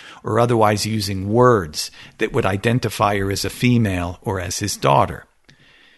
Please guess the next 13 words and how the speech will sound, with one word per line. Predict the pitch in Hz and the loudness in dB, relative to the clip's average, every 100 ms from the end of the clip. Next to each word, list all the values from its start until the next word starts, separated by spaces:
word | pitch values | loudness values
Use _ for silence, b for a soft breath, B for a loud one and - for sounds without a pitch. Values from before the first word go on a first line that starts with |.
| b | b
The | - | -6
court | - 190 196 | 2 4 4
called | - 110 95 | 2 0 0
his | 92 | -4
daughter | 101 101 101 | -2 -2 -2
his | 101 98 | -4 -4
son, | - - 156 73 - _ - | -2 2 2 2 -12 _ -12
whatever | 107 90 101 | -8 -4 0
that | 123 107 | 2 0
word | 92 95 | -2 -4
might | 92 90 - | -2 -4 -4
now | 90 | -4
mean, | 87 95 107 135 | -2 2 4 2